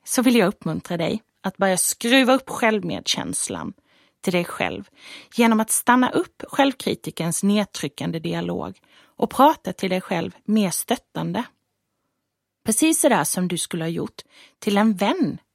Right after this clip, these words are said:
Det där var väl ingen big deal.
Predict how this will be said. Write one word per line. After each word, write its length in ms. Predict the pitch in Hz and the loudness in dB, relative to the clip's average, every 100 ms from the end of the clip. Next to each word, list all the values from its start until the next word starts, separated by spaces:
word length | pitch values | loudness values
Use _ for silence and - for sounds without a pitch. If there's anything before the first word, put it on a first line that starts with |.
| _ _ _ _ _ _ _ _ _ _ | _ _ _ _ _ _ _ _ _ _
Det 120 | - 254 | 2 4
där 280 | 277 294 | 6 6
var 120 | 349 349 | 6 4
väl 160 | 349 | 4
ingen 280 | 359 277 190 | 4 4 4
big 260 | 175 - 165 | 0 -4 -2
deal. 300 | 165 78 | -2 -2